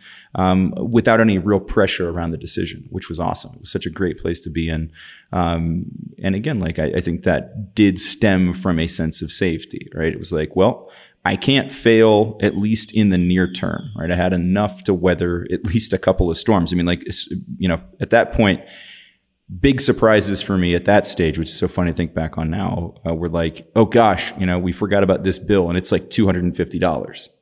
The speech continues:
right? You can have a lot of those kind of disasters with a hundred K in the bank, right? It's not money forever, um, but it covers <laughs> you for a lot of those little, little incidental, uh, baby storms, right?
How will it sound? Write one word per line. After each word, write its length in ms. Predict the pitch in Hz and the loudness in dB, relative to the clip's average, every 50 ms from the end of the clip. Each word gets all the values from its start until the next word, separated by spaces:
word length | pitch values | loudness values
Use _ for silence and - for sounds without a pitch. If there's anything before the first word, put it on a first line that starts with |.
| _ _ _ _ _ _ - | _ _ _ _ _ _ -4
right? 180 | - 190 196 - - - - - _ - - _ _ _ _ _ - - - - | -4 -2 -2 -4 -8 -14 -20 -20 _ -20 -20 _ _ _ _ _ -20 -12 -4 0
You 160 | 123 151 175 | 2 2 4
can 160 | - 233 202 | 4 4 4
have 200 | 170 185 190 190 | 6 4 4 6
a 60 | 160 | 6
lot 240 | 139 131 135 139 127 | 6 6 6 6 6
of 80 | 117 98 | 4 4
those 180 | 101 107 95 | 4 4 2
kind 200 | - - 107 104 | 2 0 0 0
of 60 | 98 | 0
disasters 600 | 90 98 85 85 95 92 95 95 - - 92 80 | 0 -2 -2 0 0 0 -2 -2 -4 -6 -6 -4
with 100 | 85 90 | -4 -4
a 60 | 92 92 | -4 -4
hundred 260 | 87 85 90 90 90 | -2 -2 -4 -4 0
K 140 | - 208 196 | 0 0 2
in 60 | - | 0
the 80 | 90 | 0
bank, 280 | - - - - - - - - - | -2 -4 -8 -10 -12 -16 -16 -8 -4
right? 180 | 110 117 120 | -2 -2 -2
It's 140 | 120 - - | -2 -2 0
not 260 | 131 127 - - - | 0 0 0 0 0
money 240 | - 110 113 110 110 | 2 4 4 4 2
forever, 480 | 110 - - 90 87 - - 101 - - - - - - - _ | 2 0 0 0 0 0 -2 -4 -4 -6 -14 -20 -20 -20 -16 _
um, 240 | - 92 95 95 92 | -2 0 2 2 4
but 100 | 101 110 | 2 2
it 120 | 85 - | 0 0
covers 440 | - - 123 110 113 117 - - - | 0 0 2 4 2 2 2 2 2
<laughs> 0 | |
you 100 | 220 190 | 2 2
for 220 | - - - - 131 | 2 0 0 0 0
a 40 | |
lot 200 | 98 107 - - | 0 0 -2 -2
of 200 | 110 101 101 - | -2 -2 -2 -2
those 180 | - 110 101 - | -2 -2 0 -2
little, 360 | 98 101 98 95 92 90 - - - - - - - - | -2 -2 0 0 -2 -4 -6 -14 -18 -18 -20 -18 -10 -4
little 200 | 104 107 107 73 | -2 -2 0 0
incidental, 800 | 92 95 - - 110 92 98 95 92 92 90 90 90 87 - - | 0 -2 -2 -2 -2 0 0 0 2 2 2 0 0 -2 -4 -4
uh, 280 | 90 90 92 92 90 | -2 -2 -2 -2 -2
baby 300 | 90 85 92 90 85 82 | 0 2 2 2 2 0
storms, 420 | 78 - - 82 78 76 73 80 - | -2 -4 -4 -4 -4 -4 -4 -2 -2
right? 180 | 101 - - | -2 -2 -4